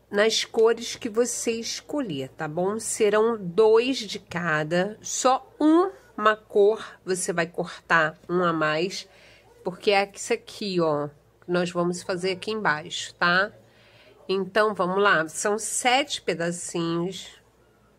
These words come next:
Você vai pegar a meia de seda e vai cortar, ó, onze centímetros, tá? Sete pedacinhos de onze centímetros.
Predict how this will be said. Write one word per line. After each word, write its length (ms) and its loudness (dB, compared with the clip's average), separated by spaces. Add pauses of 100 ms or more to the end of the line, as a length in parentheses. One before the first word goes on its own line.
(300)
Você 160 -20
vai 140 -4
pegar 260 -4
a 60 0
meia 240 -4
de 80 -14
seda 380 -6
e 20 -10
vai 120 -4
cortar, 640 -6
ó, 280 -8 (280)
onze 560 0
centímetros, 1300 -2
tá? 420 -8 (840)
Sete 420 -2
pedacinhos 640 -4
de 120 -6
onze 340 -2
centímetros. 1080 -8